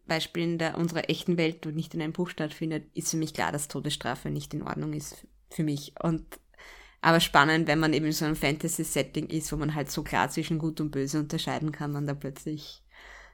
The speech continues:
nichts dagegen hätte, wenn da eine Person einfach umgebracht wird. Ah ja, gibt mir gerade ein bisschen zu denken.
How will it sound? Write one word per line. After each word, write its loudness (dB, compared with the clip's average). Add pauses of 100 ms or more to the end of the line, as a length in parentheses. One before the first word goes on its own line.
nichts -2
dagegen 2
hätte, 2
wenn 2
da 0
eine 0
Person -2
einfach -4
umgebracht -4
wird. -8
Ah -4
ja, -8 (540)
gibt 2
mir 6
gerade 8
ein 6
bisschen 8
zu 6
denken. 6